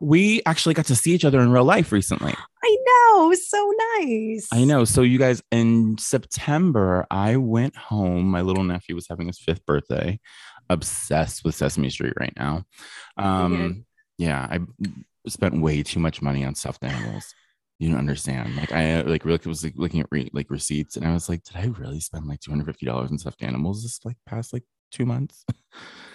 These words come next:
Speaker 1: So he got a lot of good stuff. Um, thanks, Mo. So I used somebody's discount. We'll discuss that later.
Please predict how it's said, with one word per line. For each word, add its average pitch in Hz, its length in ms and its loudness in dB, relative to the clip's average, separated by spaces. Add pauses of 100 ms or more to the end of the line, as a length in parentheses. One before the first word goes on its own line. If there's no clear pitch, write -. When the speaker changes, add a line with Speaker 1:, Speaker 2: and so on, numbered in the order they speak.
(140)
Speaker 1:
So 80 640 0
he 107 100 0
got 95 160 2
a 92 40 2
lot 82 180 2
of 78 80 -2
good 71 140 -4
stuff. - 400 -6 (480)
Um, 98 500 4 (720)
thanks, 95 320 2
Mo. 90 460 2 (800)
So 73 440 -2 (280)
I 87 40 -2
used 85 220 -2
somebody's 76 300 -2
discount. 65 400 -8 (160)
We'll 85 200 -4
discuss 76 380 -6
that - 160 -10
later. 65 280 -4